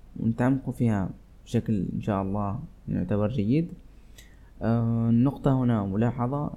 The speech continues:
يعني ال-، المتكلم ليس طالب علم أو شخص لديه علم كبير، فإذا كان هناك أي خطأ يعني يرجى التصحيح،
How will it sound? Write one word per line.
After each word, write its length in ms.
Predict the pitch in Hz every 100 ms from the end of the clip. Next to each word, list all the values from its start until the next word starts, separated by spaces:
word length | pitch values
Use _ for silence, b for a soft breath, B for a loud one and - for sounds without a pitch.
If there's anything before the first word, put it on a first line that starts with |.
| -
يعني 360 | - 95 95
ال-، 420 | 95 92 - 55 - - -
المتكلم 580 | 113 120 131 127 123
ليس 200 | 120 123 139 135 123 110 107 -
طالب 280 | 117 113 90
علم 300 | 107 110 -
أو 260 | 98 98 - -
شخص 260 | - - -
لديه 240 | 101 101
علم 200 | 95 104
كبير، 360 | 107 104 113 165 180 B B B B - - - - -
فإذا 720 | 110 98 101 98 95 80 104 110
كان 220 | - 110
هناك 300 | 110 107 98
أي 140 | 104
خطأ 380 | - 117 - - - - - - - - -
يعني 280 | 82 90 95
يرجى 260 | 101 117 117
التصحيح، 560 | - - 113 143 160